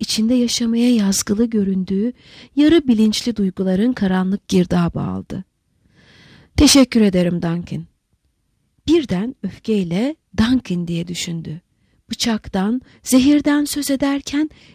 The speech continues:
Lenin'e korkunç benziyordu. Üçüncü katiplere başkasının adına cinayet işlemek çok kolay geliyordu. Tekrar yalnız kalınca yeşil halıyı arşınlamaya başladı.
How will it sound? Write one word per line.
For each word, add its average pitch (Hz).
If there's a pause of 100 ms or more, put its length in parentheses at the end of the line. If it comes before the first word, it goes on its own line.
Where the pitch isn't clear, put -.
(140)
Lenin'e 254
korkunç 277
benziyordu. 180 (720)
Üçüncü 330
katiplere 208
başkasının 226
adına 208
cinayet 185
işlemek 92
çok -
kolay 85
geliyordu. 76 (1700)
Tekrar 330
yalnız 226
kalınca 226
yeşil 254
halıyı 240
arşınlamaya 185
başladı. 170